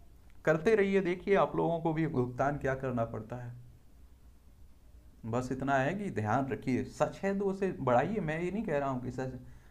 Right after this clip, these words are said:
अगर सच नहीं है, फिर भी आप लोग एक तरह से नफरत की खाई बढ़ाते जा रहे हैं। अब पश्चिम बंगाल की घटना से आप लोग यहाँ की अगर धर्मों को बांटें, उत्तर प्रदेश, मध्य प्रदेश या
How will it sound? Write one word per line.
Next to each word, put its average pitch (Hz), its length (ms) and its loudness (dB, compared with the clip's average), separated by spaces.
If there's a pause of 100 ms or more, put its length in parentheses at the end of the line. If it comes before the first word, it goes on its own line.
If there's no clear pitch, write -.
(140)
अगर 151 180 -2
सच 180 320 -6
नहीं 147 300 -2
है, 135 200 -6
फिर 143 120 -4
भी 160 160 -4
आप 156 220 0
लोग 165 220 -6 (840)
एक 143 200 0
तरह 151 140 4
से 143 120 -4
नफरत 131 500 0
की 147 80 -4
खाई 131 260 -2
बढ़ाते 120 400 0
जा 127 120 -2
रहे 117 140 -8
हैं। 113 160 -12 (920)
अब 120 120 4
पश्चिम 156 320 8
बंगाल 151 360 6
की 170 120 -4
घटना 156 300 0
से 156 140 -2
आप 143 180 2
लोग 135 420 4 (340)
यहाँ 135 260 4
की 165 120 0
अगर 135 540 4
धर्मों 131 340 2
को 139 140 4
बांटें, 117 300 2
उत्तर 123 320 0
प्रदेश, 123 320 -2
मध्य 113 180 -2
प्रदेश 120 340 -2
या 120 140 4